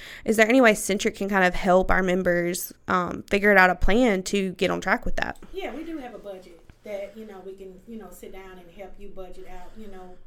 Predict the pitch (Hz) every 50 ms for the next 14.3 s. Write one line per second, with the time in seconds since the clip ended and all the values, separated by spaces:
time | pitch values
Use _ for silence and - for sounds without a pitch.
0 | - - 196 190 196 190 190 190 190 190 190 185 185 185 - 190 190 190 185 185
1 | - - - - - - 220 214 220 220 - - - 220 208 208 202 196 196 190
2 | 180 185 185 202 208 196 190 190 185 185 - - 190 185 - - - 151 - -
3 | - _ _ 220 240 220 220 214 196 190 196 - 226 - - - - - - -
4 | - - - - - 175 170 170 180 180 180 170 175 175 165 _ _ 196 180 165
5 | 180 170 - 170 175 165 - 160 _ - 156 - - - - - - - - -
6 | 214 214 202 202 208 - 202 202 202 - - - - - - - 233 240 247 240
7 | 254 254 - - - 226 220 220 220 214 - - 220 208 220 214 220 208 202 208
8 | 202 202 196 196 196 196 - - 196 190 185 185 190 - - 202 202 196 196 196
9 | 202 208 208 208 196 190 180 185 180 175 180 196 190 190 196 185 185 185 175 180
10 | 185 185 185 185 180 180 185 - - 185 185 185 185 180 185 190 190 196 196 190
11 | - 190 185 185 190 185 185 - 196 190 185 185 180 180 185 - - - - -
12 | - - - - 226 220 - - 240 226 - - 202 190 190 190 180 180 180 -
13 | 196 190 190 185 190 180 180 180 180 180 175 175 175 170 - - 208 202 190 180
14 | 170 165 165 170 185